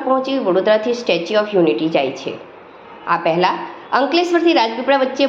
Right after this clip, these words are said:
બ્રોડગેજ લાઇન બે હજાર બારથી કાર્યરત હતી, જે આઠ વર્ષ ચાલ્યા બાદ કોરોના કાળમાં બંધ કરવામાં આવી હતી. જે લાઇન કરોડો રૂપિયાના ખર્ચે કેન્દ્ર સરકાર દ્વારા શરૂ કરાઈ હતી. બુદ્ધિજીવી વર્ગને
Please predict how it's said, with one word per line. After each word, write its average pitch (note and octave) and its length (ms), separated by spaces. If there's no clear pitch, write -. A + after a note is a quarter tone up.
બ્રોડગેજ A3+ 600
લાઇન G#3 400
બે A3 160
હજાર C4+ 200
બારથી A3 380
કાર્યરત F3+ 440
હતી, C3+ 240
જે F3+ 200
આઠ C4 320
વર્ષ C4+ 240
ચાલ્યા E3+ 320
બાદ A3 180
કોરોના D#4+ 500
કાળમાં G3 400
બંધ A#3+ 280
કરવામાં D3 340
આવી C#3+ 180
હતી. - 220
જે G3+ 140
લાઇન C#3+ 280
કરોડો D#4 340
રૂપિયાના C4+ 540
ખર્ચે A#3 280
કેન્દ્ર G#3 240
સરકાર G#3 380
દ્વારા F#3 340
શરૂ F3 220
કરાઈ C#3 260
હતી. - 240
બુદ્ધિજીવી E4 540
વર્ગને B3+ 340